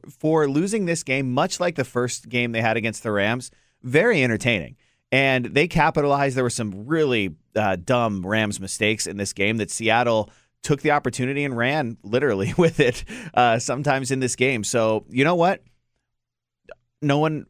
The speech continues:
I don't, I don't think a lot of people expected them to go in and win that game, but they were competitive. And like you said,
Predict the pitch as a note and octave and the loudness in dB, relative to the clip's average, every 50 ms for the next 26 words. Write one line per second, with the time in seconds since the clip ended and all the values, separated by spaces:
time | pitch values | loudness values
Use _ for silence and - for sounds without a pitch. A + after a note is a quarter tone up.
0 | _ - C3 B2+ C3+ C3 - C3 C3 C#3+ C#3+ D3 B2+ A#2+ A#2 A#2+ A#2+ A2+ C3+ A#2+ | _ 2 2 2 2 2 2 0 0 0 0 0 2 2 2 2 0 0 -4 -4
1 | F#2 A2 G#2 - - - A2 A2 - C#3 A#2+ C3+ B2+ B2 B2 A2 A#2 A#2 A#2+ A#2 | -2 -4 -4 -4 -4 -4 -4 -2 -2 -2 -2 -2 -2 -4 -4 -2 -2 0 0 0
2 | A2 G#2 G#2 A2 A2+ A2 A2 G#2 F2+ A2 G#2 A#2 B2 A2 A#2 F#2 B2 A#2+ C3 C3+ | 0 -2 -2 -2 -2 -2 -2 0 0 0 0 0 0 0 0 0 2 0 0 0
3 | - C#3+ A#2 - B2+ B2 C3 B2+ C3+ B2+ A#2 A2 A2 A2+ A2+ - A#2 G#2+ - - | -2 -4 -4 0 0 0 0 0 -2 -2 -2 -2 -2 -2 -2 -2 -2 -4 -2 0
4 | B2 A2+ G#2 | 0 0 0